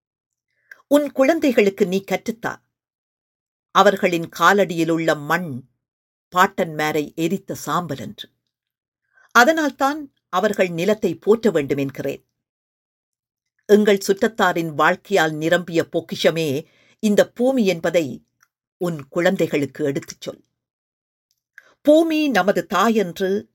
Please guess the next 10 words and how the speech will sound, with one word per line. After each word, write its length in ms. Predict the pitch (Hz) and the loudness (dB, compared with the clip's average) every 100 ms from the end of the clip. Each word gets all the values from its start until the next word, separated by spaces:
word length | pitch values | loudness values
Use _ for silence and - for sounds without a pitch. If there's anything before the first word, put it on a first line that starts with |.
| 151 | -4
நாங்கள் 440 | 156 196 220 202 | 0 0 0 -2
எங்கள் 280 | 170 190 185 | 0 -2 -4
குழந்தைகளுக்கு 680 | - 165 170 165 151 147 156 | -2 -4 -2 -2 -2 -4 -6
சொல்லிக் 340 | - 156 160 156 | -4 -4 -4 -6
கொடுத்தோம். 380 | 139 - - _ _ _ _ _ _ _ _ _ _ - | -8 -10 -12 _ _ _ _ _ _ _ _ _ _ -2
அதை 240 | 160 170 156 - _ _ | 2 2 -2 -8 _ _
உங்கள் 360 | 175 226 220 190 | -2 2 2 0
குழந்தைகளுக்கும் 720 | 156 160 170 151 131 - 139 | -4 -4 -2 -4 -4 -8 -8
சொல்லிக் 320 | - 147 175 | -6 -6 -6
கொடுங்கள். 380 | 143 117 113 | -8 -10 -12